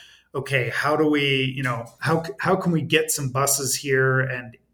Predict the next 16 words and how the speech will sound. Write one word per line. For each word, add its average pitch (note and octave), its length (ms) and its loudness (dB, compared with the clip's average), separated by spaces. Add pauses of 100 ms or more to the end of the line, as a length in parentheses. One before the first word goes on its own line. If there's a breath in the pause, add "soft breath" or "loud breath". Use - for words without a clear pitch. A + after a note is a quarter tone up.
if G3+ 360 12
we're C#3+ 160 2
selling C#3 420 2
out, B2+ 340 0
we'll C3 120 0
start B2+ 280 2
to - 100 -6
tell C3 200 -2
people B2+ 240 -4
to A#2+ 60 -12
go B2 140 -6
over A#2+ 140 -8
to A#2+ 60 -12
the - 80 -18
buses," - 520 -10
right? B2 200 -6